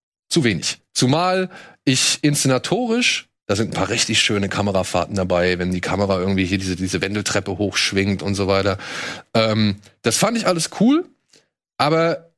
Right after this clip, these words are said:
es verpufft dann irgendwie oder es verliert an Kraft im Kontext oder im, im Kontrast zu zum Beispiel teilweise wirklich hanebüchenden Greenscreens oder halt auch diesen echt zum Teil schlecht animierten Hunden, die da, also die, die Dalmatiner waren zum Teil wirklich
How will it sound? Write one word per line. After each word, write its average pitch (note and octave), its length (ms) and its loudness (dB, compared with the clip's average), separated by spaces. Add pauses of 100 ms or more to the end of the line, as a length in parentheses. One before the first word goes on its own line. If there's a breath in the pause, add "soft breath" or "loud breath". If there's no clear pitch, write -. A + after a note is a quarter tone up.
es - 500 0
verpufft - 600 -2
dann G3 160 2
irgendwie F3 240 2
oder C#3+ 80 2
es B2+ 100 0
verliert D#3+ 420 2
an C#3 140 0
Kraft - 600 -2
im D3 460 2
Kontext D#3+ 760 -2
oder B2 200 2
im, A2 160 0
im A2 120 -2
Kontrast B2 640 0
zu B2+ 60 -4
zum A2+ 180 2
Beispiel A#2+ 380 2
teilweise A#2 520 0
wirklich A2 440 -2
hanebüchenden A#2 640 0
Greenscreens A2+ 640 0 (440 loud breath)
oder A#2 260 2
halt A2+ 180 0
auch A2 160 0
diesen G#2 420 0
echt - 400 -2 (120)
zum G#2+ 200 -2
Teil G#2 240 0
schlecht - 420 0 (640)
animierten G#2+ 480 0
Hunden, A#2+ 360 2 (340)
die G#2+ 60 2
da, G2+ 180 4
also G2 320 0
die, G#2 140 2
die F#2+ 100 0
Dalmatiner G#2 520 2
waren G#2 140 2
zum G2 100 -4
Teil G2+ 240 2
wirklich - 460 -4